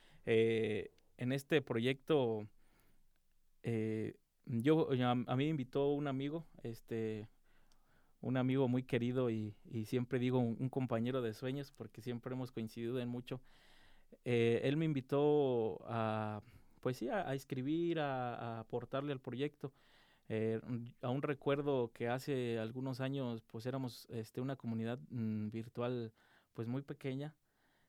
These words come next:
eh, pero poco a poco fue creciendo, poco a poco fue,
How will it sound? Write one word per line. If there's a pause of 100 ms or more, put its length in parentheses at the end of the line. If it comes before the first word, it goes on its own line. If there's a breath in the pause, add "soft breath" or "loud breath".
eh,
pero
poco
a
poco
fue
creciendo,
poco
a
poco
fue,